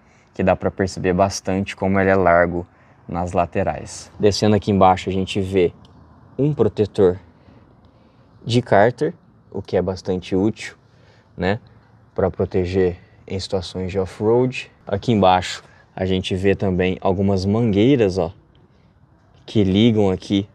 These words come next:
a parte interna do motor, ó, pra levar até o radiador aqui em cima. Aqui a gente tem um belo de um bloco do motor com a inscrição B M W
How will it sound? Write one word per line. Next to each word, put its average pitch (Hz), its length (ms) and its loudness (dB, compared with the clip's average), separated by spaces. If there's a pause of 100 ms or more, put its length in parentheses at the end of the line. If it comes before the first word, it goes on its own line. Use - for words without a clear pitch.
(240)
a 98 120 -10
parte 98 420 -2
interna 104 500 2
do 101 100 0
motor, 135 420 2
ó, 107 160 0 (1160)
pra 92 180 2
levar 95 560 2
até 95 280 -2
o 95 60 2
radiador 92 680 -2 (140)
aqui 95 260 -10
em 90 80 -6
cima. 147 380 -6 (600)
Aqui - 160 -4
a - 20 2
gente 113 160 -2
tem 98 260 0 (520)
um 92 180 -2
belo 92 300 4
de 92 80 0
um 92 100 0
bloco 90 360 2
do 90 120 -4
motor 139 500 4 (1500)
com 110 200 2
a 113 40 4
inscrição 107 640 -2 (1300)
B 95 180 2
M 92 260 2
W 87 480 -2